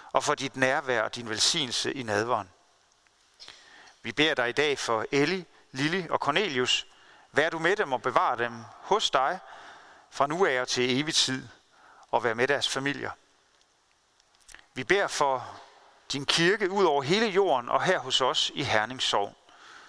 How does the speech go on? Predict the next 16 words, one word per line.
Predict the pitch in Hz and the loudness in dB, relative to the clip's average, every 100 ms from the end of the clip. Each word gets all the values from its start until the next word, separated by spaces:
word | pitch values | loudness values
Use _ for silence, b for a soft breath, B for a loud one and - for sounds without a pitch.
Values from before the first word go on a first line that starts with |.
| B | B
Tag | - 156 | 2 2
ikke | 190 220 | 4 2
nådens | 170 180 220 165 | 2 2 2 0
og | |
sandhedens | 151 151 185 185 139 180 | 2 0 0 -2 0 2
ord | 147 | 2
fra | - 110 107 | 2 2 2
os. | 131 - - B B B B | 0 -2 -4 B B B B
Bevar | 139 135 190 131 | 0 2 2 2
os | 117 - - - | 2 2 0 -4
i | - | -4
troen | - - 262 147 131 | 0 2 2 0 0
og | - 139 | 0 -2
den | - | -2
indbyrdes | 143 160 139 123 - | -6 -2 0 0 0
kærlighed. | - 107 110 113 110 | 2 2 2 0 -2